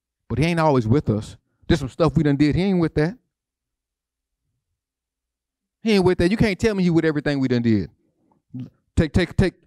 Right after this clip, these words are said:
take an inventory over your life. What you done said, what you done thought, who you done called, what you done text, where places you done go. You feel what I'm saying? Plans you done made. Yeah, God always present,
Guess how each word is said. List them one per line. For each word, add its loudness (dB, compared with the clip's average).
take -2
an -4
inventory 0
over -2
your -2
life. -8
What 0
you 0
done 2
said, 2
what 0
you -8
done 0
thought, 2
who 2
you -4
done -4
called, 2
what -2
you -6
done -4
text, 0
where 0
places -4
you -4
done -4
go. 2
You 2
feel -2
what -4
I'm -10
saying? -
Plans -2
you 2
done 0
made. 0
Yeah, 0
God 0
always 2
present, -4